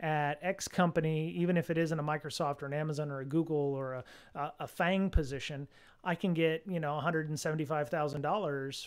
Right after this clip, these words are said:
for being a soc analyst or something." I, dude, it's not real money here. I'm just, you know, throwing out numbers. They won't get anywhere near that potentially at a, at a, at a, at a health, uh, not a healthcare, but a, an education system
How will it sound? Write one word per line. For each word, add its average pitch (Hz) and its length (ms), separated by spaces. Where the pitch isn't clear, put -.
for 143 380
being 147 320
a 131 40
soc 156 300
analyst 131 440
or 143 60
something." 139 280
I, 143 140
dude, 135 180
it's - 280
not 147 280
real 135 320
money 123 360
here. 127 300
I'm 131 140
just, 131 260
you 143 80
know, 127 100
throwing 131 320
out 131 100
numbers. 131 300
They 151 200
won't 196 280
get 170 300
anywhere 175 300
near 170 300
that 135 280
potentially 143 560
at 143 160
a, 139 60
at 143 260
a, 147 60
at 151 160
a, 147 80
at 160 100
a 143 40
health, 180 440
uh, 170 200
not 156 200
a - 20
healthcare, 151 420
but 139 80
a, 139 240
an 160 140
education 175 540
system 131 340